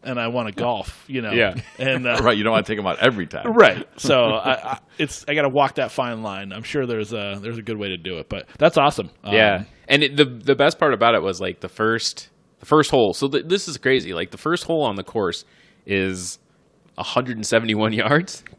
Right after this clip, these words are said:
Speaker 1: Woo.
Speaker 2: So I'm like, "It's a legit par three," right? For, you know, on a normal course. And
Speaker 3: Yeah.
Speaker 2: then for them, it's a par four. And so, you know, they were kinda just getting it off the tee, whatever. And then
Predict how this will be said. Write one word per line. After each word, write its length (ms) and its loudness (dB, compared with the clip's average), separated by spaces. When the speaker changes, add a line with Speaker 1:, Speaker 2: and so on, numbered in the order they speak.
Speaker 1:
Woo. 460 4
Speaker 2:
So 140 2
I'm 100 4
like, 180 4
"It's 120 0
a 40 2
legit 540 2
par 260 0
three," 420 -4
right? 400 0
For, 520 0
you 80 -8
know, 100 -8
on 180 -10
a 40 -6
normal 300 -8
course. 340 -4
And 100 -4
Speaker 3:
Yeah. 40 -2
Speaker 2:
then 400 -4
for 180 -2
them, 220 0
it's 120 -8
a 40 -6
par 220 -2
four. 360 -4
And 160 -4
so, 380 -2
you 100 -2
know, 140 -4
they 140 0
were 180 -2
kinda 260 -8
just 240 -8
getting 200 -6
it 60 -8
off 180 -4
the 80 -10
tee, 320 -8
whatever. 500 -2
And 160 -6
then 280 -8